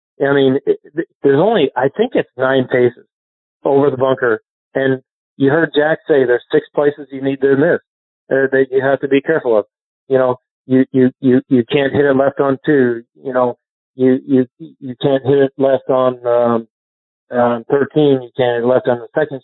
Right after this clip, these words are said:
shot, fifteen. You know, um, you can't rinse it on twelve, and you can't rinse it on eleven. Those are the,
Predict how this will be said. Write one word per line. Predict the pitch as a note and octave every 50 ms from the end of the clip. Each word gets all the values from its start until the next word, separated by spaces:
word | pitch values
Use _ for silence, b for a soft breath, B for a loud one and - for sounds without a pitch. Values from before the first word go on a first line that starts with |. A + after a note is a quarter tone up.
| -
shot, | C3+ B2+ B2 - - _
fifteen. | - D#3 D#3 - _ D3+ C#3+ C#3 C3 C3
You | B2+ B2
know, | B2 B2 A#2+ B2 - _ _ _ _ _ _ _ _ B2+ B2
um, | B2 B2 B2 A#2+ A#2+ A#2+ A#2 A#2 B2 _ _
you | B2 A#2+ _ -
can't | C#3+ C#3 C3+ C3+
rinse | C3+ C3+ C#3 C3+ -
it | C#3 C3
on | C3 B2+ A#2+ -
twelve, | - D#3+ D#3 C#3+ C3+ B2
and | B2 B2
you | A#2+
can't | - C3+ B2 B2 A#2
rinse | B2 B2 A#2 -
it | B2+ B2
on | B2 B2 A#2+ C#3
eleven. | E3 F3+ C#3+ G2+ - _ _ _ _ _ _ _ _ _ _ -
Those | C#3 D3 D3 C3+
are | D#3 D#3 D3
the, | C3